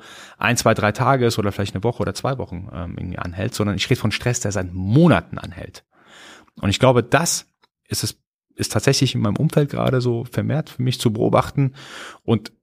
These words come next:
ich hatte auch schon Phasen in meinem Leben, wo ich über mehrere Monate hinweg Stress hatte. Und mir ist dann aufgefallen, dass ich, dass es so eine Art,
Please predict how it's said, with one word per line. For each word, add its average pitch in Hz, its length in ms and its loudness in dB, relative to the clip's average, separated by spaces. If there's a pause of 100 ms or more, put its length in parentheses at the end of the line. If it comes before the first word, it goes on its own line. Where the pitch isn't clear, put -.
(360)
ich - 180 6
hatte 175 180 4
auch 156 120 6
schon 92 220 2
Phasen 92 360 0
in 85 60 -2
meinem 87 180 -2
Leben, 113 340 -2
wo 90 140 0
ich 98 160 -2
über 101 160 -2
mehrere 110 520 2
Monate 117 400 0
hinweg 95 360 -6
Stress - 360 -4
hatte. 104 300 -4 (640)
Und 101 320 -2
mir 151 280 6
ist - 120 0
dann 120 120 2
aufgefallen, 123 680 0 (1040)
dass 107 180 2
ich, - 360 -2 (400)
dass 104 120 2
es 117 120 2
so 127 80 4
eine 113 180 4
Art, 107 380 0